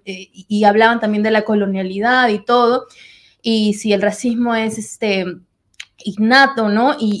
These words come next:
y yo creo que tiene que ver mucho con la educación que recibimos, que es una educación colonial, y en Perú, por lo menos, eh, en mi colegio nos enseñaban de Colón, del descubridor de América, y bueno, por lo menos, o sea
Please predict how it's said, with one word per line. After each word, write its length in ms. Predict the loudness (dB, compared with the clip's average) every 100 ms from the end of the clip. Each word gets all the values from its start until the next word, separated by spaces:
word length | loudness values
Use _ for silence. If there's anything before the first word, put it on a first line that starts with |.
| -2
y 40 |
yo 100 | 0 2
creo 120 | 4
que 60 |
tiene 160 | 4 2
que 80 | 2
ver 120 | 2
mucho 300 | 2 2 0
con 100 | 0
la 60 | 0
educación 400 | -2 -4 -6 -2
que 80 |
recibimos, 480 | -2 -2 -4 0 0
que 60 | -2
es 100 | -4
una 140 | -2
educación 440 | -2 -4 -6 -4 0
colonial, 640 | 0 0 0 2 2 0 -8 -20 -8
y 120 | 2
en 140 | 4 4
Perú, 400 | 2 4 2 2
por 140 | 0 0
lo 100 | 2
menos, 440 | 0 0 -2 -4
eh, 200 | -6 -4
en 240 | -4 -4 -4
mi 60 | -4
colegio 460 | 0 4 4 2
nos 160 | -4 -4
enseñaban 720 | -6 -2 2 4 6 4 0 -10 -14
de 140 | -6 -2
Colón, 560 | 2 6 8 8 4
del 120 | 2 -2
descubridor 540 | -4 -4 -2 0 2
de 80 | 2
América, 680 | 2 4 2 2 0 2 2
y 60 | 4
bueno, 260 | 2 2
por 160 | 2 4
lo 120 | 4
menos, 300 | 2 2 2
o 60 | 2
sea 240 | 2 2